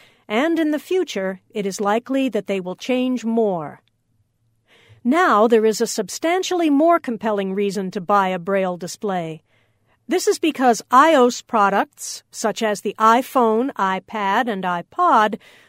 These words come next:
allow us to pair our devices so that we can read and write using Braille. It is certainly possible to use the on-screen keyboards on iProducts,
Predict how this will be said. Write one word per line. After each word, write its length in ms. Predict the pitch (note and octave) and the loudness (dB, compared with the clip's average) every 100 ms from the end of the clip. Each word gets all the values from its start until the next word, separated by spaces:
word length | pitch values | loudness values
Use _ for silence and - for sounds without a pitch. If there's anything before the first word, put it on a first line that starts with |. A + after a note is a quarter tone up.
| _ | _
allow 360 | - C#4+ D#4 E4+ | -2 2 2 2
us 160 | D#4 - | -2 -4
to 160 | C4+ | -8
pair 440 | - - F4+ F4 B3+ | -8 0 4 6 4
our 140 | G3 | 2
devices 720 | F#3 F3 E3+ E3+ - - - _ - | 0 -2 -4 -4 -12 -14 -20 _ -6
so 180 | - | -2
that 160 | A#3 A3+ | -2 -2
we 100 | A3 | -4
can 220 | - G3+ | -4 -6
read 380 | F#3+ C#4 D#4 D#4 | -2 0 0 -2
and 220 | C4+ D#4 | -2 0
write 360 | C4+ A#3+ A#3+ B3 | 2 2 2 -2
using 380 | G3+ G#3 A3+ G3+ | -6 -2 -2 -2
Braille. 460 | G3 F#3+ D#3 C3+ _ _ _ _ _ _ - | -2 -2 -6 -12 _ _ _ _ _ _ -8
It 100 | G3+ | -6
is 100 | - | -2
certainly 440 | A#3+ C#4 C4+ A#3+ | 0 0 2 0
possible 540 | - B3 C#4+ B3+ G#3 | 2 2 2 0 -2
to 120 | G3+ A3 | -4 -4
use 240 | B3 B3+ | -2 -2
the 120 | G#3+ | -2
on-screen 600 | G3+ B3+ B3 C4 A3+ G3+ | 0 0 -2 -2 -2 -4
keyboards 720 | F#3+ F4 C#4 G#3 F#3 A3+ A#3+ | -4 -4 0 0 2 -2 -2
on 220 | G3+ F3+ F3+ | -4 -4 -2
iProducts, 840 | G3 F3+ - F#3+ F#3 B3 - | -2 -2 -4 -4 -2 -4 -8